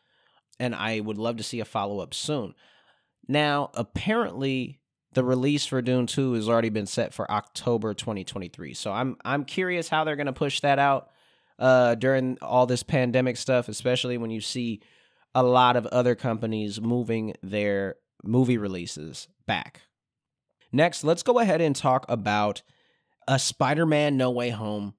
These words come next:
spoiler. So if you don't wanna know any more about Spider-Man No Way Home because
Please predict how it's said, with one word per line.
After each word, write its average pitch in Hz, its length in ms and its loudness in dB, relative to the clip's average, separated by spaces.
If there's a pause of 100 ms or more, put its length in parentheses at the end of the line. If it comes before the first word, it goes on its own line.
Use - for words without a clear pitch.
spoiler. 104 640 -4 (220)
So 139 340 4 (240)
if 143 140 4
you 139 100 6
don't 143 320 6
wanna 160 220 4
know 156 240 4
any 139 240 2
more 131 260 4
about 127 300 2
Spider-Man 127 500 0
No 123 140 0
Way 120 160 0
Home 123 380 -2
because 110 640 0